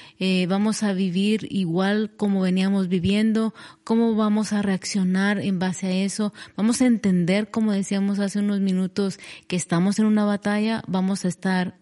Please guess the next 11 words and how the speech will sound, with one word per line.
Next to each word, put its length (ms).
en 260
la 80
batalla 580
o 140
vamos 320
a 180
ser 400
parte 460
de 160
la 160
banca 560